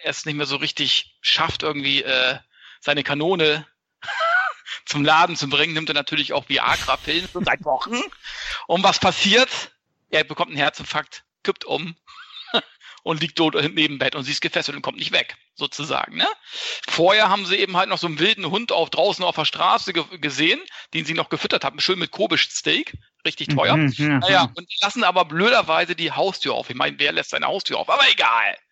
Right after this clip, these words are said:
Speaker 1: So, äh, was macht der Hund? Der kommt natürlich zur Tür rein und sie sagt, "Na, Hündchen, alles gut." Und der Hund hat immer noch Hunger und sieht eben halt ihren Mann auf dem Boden und knabbert daran rum. Und sie ist dann so mehrere Tage sozusagen am Bett gefesselt.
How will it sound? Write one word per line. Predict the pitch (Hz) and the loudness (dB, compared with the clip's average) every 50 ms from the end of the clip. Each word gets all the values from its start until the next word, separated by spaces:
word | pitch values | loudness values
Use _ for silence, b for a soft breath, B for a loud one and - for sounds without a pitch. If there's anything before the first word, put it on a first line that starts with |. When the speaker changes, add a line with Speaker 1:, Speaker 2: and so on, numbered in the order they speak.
| _ _ | _ _
Speaker 1:
So, | - 165 | -2 2
äh, | 151 139 135 131 123 - 165 156 156 151 | 2 4 2 2 0 0 2 2 2 2
was | 156 165 156 - - | 2 0 0 -2 -2
macht | 170 175 185 175 - - | 0 0 0 0 0 0
der | - 165 143 | 0 0 0
Hund? | 139 160 170 190 220 254 - | 2 0 0 0 -2 -4 -4
Der | - 165 160 | -4 -4 -4
kommt | - - - 170 - | -4 -4 -4 -4 -4
natürlich | - 170 - - 175 160 156 - | -4 -6 -6 -4 -4 -4 -2 -2
zur | - 151 147 | -4 -6 -6
Tür | - - 185 208 196 | -4 -2 -2 -2 0
rein | 208 208 208 208 190 | 2 2 2 0 0
und | 170 | -2
sie | 151 | -2
sagt, | 139 - 151 B B B B B _ | -2 -4 -4 B B B B B _
"Na, | - 196 190 190 - | -4 -2 -2 -2 -2
Hündchen, | 226 214 196 - - 208 196 - | -4 -4 -2 -2 -2 -2 -2 -2
alles | - - 180 - | -2 -2 -4 -4
gut." | - - 220 233 B B B B B B | -2 -2 -4 -4 B B B B B B
Und | - - 180 170 | -6 -4 0 2
der | 165 151 | 2 2
Hund | 139 156 160 175 | 2 0 0 0
hat | 160 - | -2 -2
immer | 156 208 254 220 | -2 0 0 2
noch | 196 151 - - | 2 0 -2 -2
Hunger | - 135 131 127 120 113 113 113 117 - _ _ | -4 -2 -2 0 0 0 0 0 -2 -4 _ _
und | _ - 143 139 135 | _ -4 -4 -2 -2
sieht | - 156 165 160 - | 0 -2 -2 -2 0
eben | - - 147 143 - 151 139 | 0 -2 -2 -2 -2 -4 -2
halt | 135 143 143 143 143 - - _ _ - | 0 2 2 0 0 -4 -10 _ _ -4
ihren | 165 151 143 143 139 | -2 -2 0 0 0
Mann | 139 139 147 160 160 | 0 -2 0 0 -2
auf | - 143 - | -4 -4 -4
dem | - 147 135 | -4 -4 -4
Boden | 127 135 143 156 180 | -2 -2 -2 -2 -2
und | 180 165 165 - | -4 -4 -4 -4
knabbert | - - 160 151 - 160 - - | -2 0 0 0 0 0 0 0
daran | 160 156 160 165 165 160 | 0 0 0 -2 -4 -2
rum. | 151 135 120 117 113 107 95 - - | -2 -2 -2 -2 -4 -6 -10 -8 -6
Und | - 131 127 | -6 -4 -2
sie | 151 160 | -2 0
ist | 151 - | 0 0
dann | 165 151 135 | 0 0 0
so | 135 143 | 0 -2
mehrere | 139 139 143 151 160 165 165 156 139 147 - | 0 2 2 4 4 4 2 2 0 -4 -4
Tage | - 131 131 143 151 156 160 156 | -2 -2 0 2 2 2 0 -2
sozusagen | 147 151 151 - - 143 143 147 143 139 135 | -4 -6 -8 -8 -8 -6 -4 -2 -2 -2 -2
am | 135 131 | -2 -2
Bett | 156 156 - | -4 -4 -4
gefesselt. | - 165 - - 165 156 - - 165 165 160 - | -4 -6 -2 -2 -2 -2 0 0 0 0 0 -2